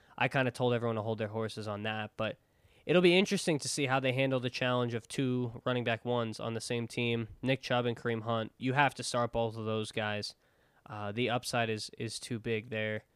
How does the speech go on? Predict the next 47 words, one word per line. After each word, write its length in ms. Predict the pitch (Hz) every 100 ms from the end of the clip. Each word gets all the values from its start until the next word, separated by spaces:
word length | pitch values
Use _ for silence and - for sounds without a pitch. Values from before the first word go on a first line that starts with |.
| _ _ _ _ _ _ _ _ -
And 220 | 127 127 _ _
you're 240 | - 139 143
happy 240 | 156 123
about 220 | 107 104
it, 100 | 107
too. 260 | - 127 110
I 80 | 113
mean, 180 | 120 113
Kareem 260 | - 139
Hunt, 280 | 135 139 135
you 140 | - 123
probably 240 | - 123
got 160 | 120 117
him 80 | 113
in, 100 | 110
like, 160 | 110
the 60 | -
fifth 300 | - 131 -
round, 340 | 127 123 120 -
and 120 | 110
so 220 | 107 120
far 240 | 117 120 113
he's 300 | 117 113 104
the 180 | 113 110
R 100 | 113
B 140 | 110
nine 320 | 104 101 104 - _
on 140 | - 110
the 60 |
season. 440 | 107 - 104 104 101
So 320 | - 110 104 _ _ -
you 80 | -
gotta 160 | 131 120
be 80 | 113
super 360 | - 113 107
happy 240 | 107 101 101
about 220 | 101 -
that. 200 | 107 101 - _ _ _ _ _ _ - -
Uh, 240 | 127 123
you're 100 | 127
not 160 | 151 143
starting 320 | - 143 131
Baker 240 | 127 127
Mayfield. 480 | 123 123 120 120 113
Please, 220 | - 127
God, 260 | - 120 110
don't. 320 | 117 110 107